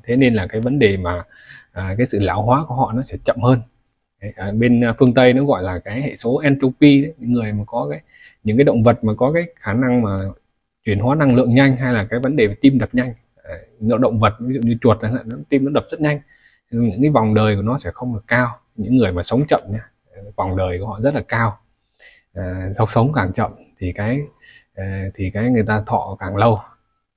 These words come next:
Hay là cái người của sao Tham Lang này, Tham Lang thủy đới mộc này. Đây là cái, cái gọi là cái ngôi thủy tổ. À, Tham Lang nó là cái gốc, gốc của cung phúc. À, mà cái người Tham Lang thường dễ,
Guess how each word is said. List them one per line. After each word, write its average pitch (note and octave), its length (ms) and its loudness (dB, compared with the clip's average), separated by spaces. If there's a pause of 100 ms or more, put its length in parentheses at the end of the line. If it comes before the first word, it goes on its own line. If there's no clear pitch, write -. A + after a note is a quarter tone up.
(1300)
Hay C3+ 200 4
là F#2+ 120 2
cái A2 80 4
người A2+ 200 4
của F2+ 180 -4
sao A2 200 -4
Tham A2+ 200 0
Lang A#2 280 2
này, - 100 -10 (100)
Tham G2 160 -4
Lang A2 220 -2
thủy F#2+ 160 -6
đới G#2+ 180 2
mộc A#2+ 240 0
này. - 260 -20
Đây G#2 160 2
là F#2 80 -4 (140)
cái, B2+ 160 -8
cái - 160 -16
gọi F2 120 -10
là F#2+ 60 -12
cái A2 160 -6
ngôi A#2 260 2
thủy F#2 180 -4
tổ. F#2 340 2 (460)
À, F#2+ 160 -8
Tham A2 160 0
Lang A2 240 4
nó A2+ 60 -2
là A2 100 -2
cái G#2 120 0
gốc, E3 280 0 (340)
gốc D#3+ 180 -6
của - 160 -16
cung G#2 180 -2
phúc. - 280 0 (260)
À, F#2 180 -10 (300)
mà F2+ 120 -4
cái A2 100 -2
người A2+ 140 0
Tham A2 200 -4
Lang A#2 200 0
thường F#2 240 -4 (320)
dễ, B2 240 2